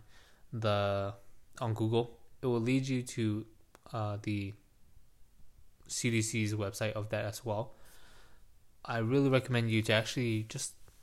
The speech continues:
watch a video about it and open yourself up to how you can heal from your own past and make twenty twenty-one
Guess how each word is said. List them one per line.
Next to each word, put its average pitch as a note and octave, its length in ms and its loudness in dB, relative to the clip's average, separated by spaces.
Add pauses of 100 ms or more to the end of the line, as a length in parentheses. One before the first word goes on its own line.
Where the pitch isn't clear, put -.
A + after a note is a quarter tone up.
(360)
watch C3+ 280 0
a - 20 4
video B2 300 4
about G2+ 220 0
it - 180 -8 (180)
and G#2+ 460 0 (1300)
open C#3 480 4
yourself A#2+ 360 -2
up A2+ 180 0
to G#2+ 520 2 (1400)
how - 220 6
you C3 200 6
can A#2 240 2
heal G#2+ 420 2
from G#2+ 200 0
your G#2+ 100 0
own G#2+ 180 0
past - 500 -4 (1900)
and A2 240 2
make A#2 260 4
twenty C#3+ 300 4
twenty-one G#2+ 540 0